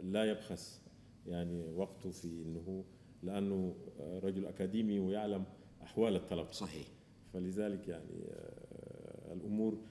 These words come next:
Speaker 1: ماشية في طريق
Speaker 2: جميل،
Speaker 1: ال-
Speaker 2: جميل جدًا. في، في، في طلبة بيجوا من السعودية، طلبة تشاديين بيأتون من السعودية للدراسة في جمهورية مصر العربية، وكثير ما يقول أن هؤلاء الطلبة الذين يأتون من جمهورية،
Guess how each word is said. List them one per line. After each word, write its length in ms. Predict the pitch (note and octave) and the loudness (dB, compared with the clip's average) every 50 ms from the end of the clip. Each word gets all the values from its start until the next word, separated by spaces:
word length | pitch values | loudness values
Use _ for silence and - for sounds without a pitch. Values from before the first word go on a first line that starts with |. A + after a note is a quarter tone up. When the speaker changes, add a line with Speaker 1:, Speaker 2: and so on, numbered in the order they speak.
| - - - | -12 -6 0
Speaker 1:
ماشية 360 | G2 G#2+ G2+ - - G2+ F2+ | 2 2 2 2 2 2 2
في 300 | F2 - - F2+ F2 F2 - - - - - - - | 2 0 -4 -4 -4 -4 -6 -8 -12 -14 -14 -2 2
طريق 180 | F#2 G2 G#2+ C3 | 4 6 8 10
Speaker 2:
جميل، 200 | B2 B2 - - | 10 10 8 8
Speaker 1:
ال- 60 | A2+ | 8
Speaker 2:
جميل 240 | B2+ C3 C3+ A2+ G#2+ | 10 10 10 10 8
جدًا. 200 | A#2+ G2 G#2 F#2 | 6 4 4 2
في، 460 | - - - - - A3+ B3+ B3+ A#3 | 0 -4 -2 4 6 6 6 6 6
في، 240 | - C4 C4 - - | 6 4 4 4 4
في 120 | - B3 | 2 4
طلبة 340 | A#3+ C4 B3 A#3+ A3 F#3 F3+ | 6 6 8 8 10 10 10
بيجوا 280 | F3 G3+ G3 F3 F#3 | 10 10 10 10 8
من 100 | F#3 F3+ | 8 8
السعودية، 640 | D#3+ C#3 - - B2 A2+ B2 C3 C#3+ F3+ D3+ A2+ F#2+ | 8 6 6 4 4 4 4 4 4 4 6 6 6
طلبة 320 | - E3+ F#3+ F#3+ C#3+ C3+ | 6 6 6 6 6 4
تشاديين 640 | C3+ - C3+ B2 A2+ B2 D#3+ F3+ F#3 F#3+ F#3 F#3 E3 - A#2+ A2 | 4 6 4 4 4 2 0 2 2 2 0 0 -4 -6 -4 2
بيأتون 520 | B2+ C3 C#3+ - C#3+ - E3+ F3 D#3+ C#3+ C#3 | 4 6 6 6 6 6 6 6 6 6 6
من 100 | C3+ B2 | 6 6
السعودية 1040 | A#2 - - A#2 - - A#2+ A#2+ C3 F3 F#3 E3 E3 E3+ E3 E3+ E3+ - - - | 4 4 4 4 6 6 6 4 4 4 6 6 8 8 8 6 6 4 2 2
للدراسة 500 | B2+ C3 B2 A2 B2 B2+ D3+ D3 D3 B2 | 0 0 4 6 6 6 6 4 4 0
في 80 | A2 A#2 | 0 2
جمهورية 320 | A2+ A#2 A#2 C3+ C3+ B2 | 2 4 4 6 4 4
مصر 280 | A2 B2 - B2+ A2+ F2 | 2 2 0 2 2 4
العربية، 440 | G2+ G#2+ G#2+ G2+ A2+ G#2+ F#2 D#2+ - - - - - - - | 6 4 4 4 4 2 2 0 -2 -6 -14 -16 -14 -4 4
وكثير 420 | G#2+ A#2+ A#2 C#3 C#3 D3 F#3 F3 | 6 6 8 8 6 6 4 4
ما 120 | D#3+ D#3 C#3+ | 4 4 4
يقول 340 | C#3 C3+ E3 D#3+ D#3 - | 4 4 4 2 2 2
أن 200 | - C#3 C#3 C3 | 2 2 4 4
هؤلاء 440 | C3 B2+ C#3 D3+ C3 C#3 C#3 C#3+ G2+ | 4 4 4 4 4 6 4 4 4
الطلبة 340 | A2 - - D3 C#3+ C3 B2+ | 2 0 2 2 4 4 4
الذين 300 | A#2+ A#2 A2+ A#2 C3 A#2+ | 4 4 4 4 4 4
يأتون 440 | A2+ A2+ G#2+ G#2+ - C#3 B2+ A2+ G#2 | 6 4 4 4 2 0 0 2 2
من 120 | G2+ G#2 | 0 0
جمهورية، 440 | G2 G#2+ G2+ G#2 A2+ B2+ C3 - | 0 0 0 0 0 2 2 2